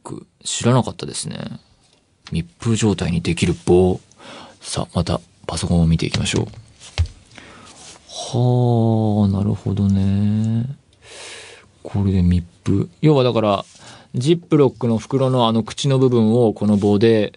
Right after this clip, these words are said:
えー、再現というか、その機能がついているっていうことなんですかね。今僕は、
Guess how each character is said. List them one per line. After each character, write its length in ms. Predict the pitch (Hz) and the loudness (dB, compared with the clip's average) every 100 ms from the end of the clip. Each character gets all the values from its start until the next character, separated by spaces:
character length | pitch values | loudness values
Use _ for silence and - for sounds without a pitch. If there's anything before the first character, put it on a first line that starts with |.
| - | -10
え 500 | 87 87 87 87 90 | -6 -4 -4 -4 -6
ー、 20 | |
再 320 | - 92 92 | -4 -2 0
現 160 | 95 87 | 0 0
と 80 | 92 | -2
い 100 | 95 | -6
う 80 | - | -6
か、 360 | - 98 95 | -2 0 0
そ 120 | - 104 | -2 -4
の 100 | 98 | -2
機 120 | 107 | 0
能 160 | 101 | 2
が 100 | 123 | 0
つ 160 | 131 - | 0 0
い 100 | 101 | 0
て 100 | 90 | 2
い 60 | 92 | 0
る 80 | |
っ 20 | 107 | 0
て 140 | - | -2
い 20 | |
う 20 | 90 | -4
こ 80 | |
と 100 | 82 | -2
な 60 | 90 | -2
ん 80 | 85 | -2
で 60 | |
す 100 | 80 | -4
か 120 | - 92 | -8 -2
ね。 300 | 98 90 85 - _ _ _ _ _ _ _ _ _ _ _ - - - - - _ _ - - _ - | -2 -2 -6 -12 _ _ _ _ _ _ _ _ _ _ _ -20 -20 -20 -20 -20 _ _ -20 -20 _ -4
今 340 | 147 170 151 | 2 4 4
僕 460 | 104 101 - 120 120 | 2 0 0 2 4
は、 420 | 123 107 80 | 4 0 -2